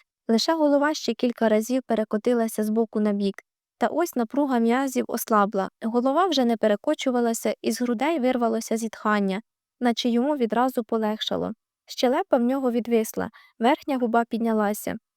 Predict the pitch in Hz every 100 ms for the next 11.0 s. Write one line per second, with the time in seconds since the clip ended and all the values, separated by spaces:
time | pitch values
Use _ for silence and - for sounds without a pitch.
0 | _ - 240 254 - - 262 240 240 -
1 | 226 226 294 277 220 254 - 220 220 220
2 | 240 254 226 - 208 220 - 214 240 233
3 | 202 214 208 - _ _ 226 220 226 302
4 | 311 - 262 247 233 240 269 - 233 240
5 | 233 - 214 240 311 - 247 226 - 226
6 | 262 254 226 226 233 240 220 - - 240
7 | 233 - 208 - - 208 _ _ _ -
8 | 285 294 269 247 247 247 240 233 - 233
9 | 302 - 240 208 202 233 - 214 - 214
10 | 254 262 240 226 220 226 220 202 196 214